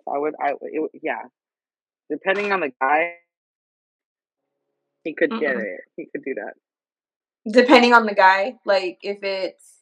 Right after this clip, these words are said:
Speaker 1: It's, it's all
Speaker 2: Okay.
Speaker 1: <laughs> Yeah.
Speaker 2: Okay.
Speaker 1: If I love
Speaker 2: Okay.
Speaker 1: that man.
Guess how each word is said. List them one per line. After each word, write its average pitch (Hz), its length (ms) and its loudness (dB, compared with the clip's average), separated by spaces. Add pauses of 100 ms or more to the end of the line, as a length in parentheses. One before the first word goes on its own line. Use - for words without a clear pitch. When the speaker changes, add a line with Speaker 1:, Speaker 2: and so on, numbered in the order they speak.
Speaker 1:
It's, 165 240 -2
it's 180 240 2
all 180 500 6 (2750)
Speaker 2:
Okay. 247 80 6 (540)
Speaker 1:
<laughs> 339 360 4 (380)
Yeah. - 260 8
Speaker 2:
Okay. 370 160 2 (920)
Speaker 1:
If - 140 -20
I - 80 2
love 302 100 2
Speaker 2:
Okay. - 220 -6
Speaker 1:
that - 160 -4
man. 170 280 -8